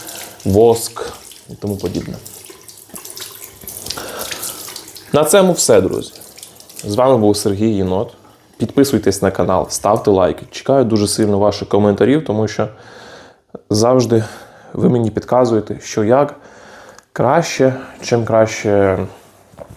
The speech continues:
користуватись і тому подібне. Тому дуже чекаю ваших коментарів, ваших порад.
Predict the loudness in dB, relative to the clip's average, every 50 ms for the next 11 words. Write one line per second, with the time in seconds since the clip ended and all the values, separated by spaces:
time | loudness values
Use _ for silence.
0 | -20 _ -20 _ _ _ _ _ _ _ -12 -12 -12 -12 -16 -18 -18 -20 -18 -18
1 | -18 -18 -20 -20 -20 -20 -20 -20 -20 -20 -20 _ _ 0 2 2 2 0 0 0
2 | 2 4 4 2 2 0 -2 -4 -4 -10 -12 -6 -6 -6 -2 0 0 0 0 0
3 | 0 0 0 0 -2 -4 -6 -8 -10 -6 -2 0 2 4 4 4 4 4 4 4
4 | 2 0 -4 0 2 2 4 4 4 2 0 -2 -8 -6 -6 -4 -4 -4 -4 -2
5 | -2 -2 -2 -4 -2 0 0 0 0 -4 -6 0 0 2 2 2 0 -2